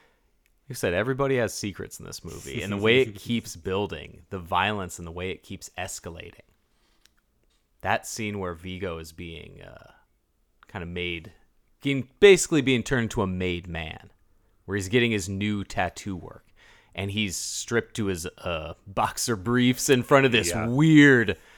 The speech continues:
Speaker 1: dangerous, uh, Russian mob council.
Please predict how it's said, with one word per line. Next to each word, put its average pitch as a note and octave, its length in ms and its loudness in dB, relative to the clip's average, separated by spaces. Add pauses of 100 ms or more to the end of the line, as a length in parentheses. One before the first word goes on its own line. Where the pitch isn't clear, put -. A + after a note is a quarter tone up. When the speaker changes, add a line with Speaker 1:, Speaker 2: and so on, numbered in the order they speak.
(220)
Speaker 1:
dangerous, B2 840 4
uh, A2 240 4
Russian G2+ 720 2 (220)
mob F#2+ 560 4
council. F#2+ 640 -6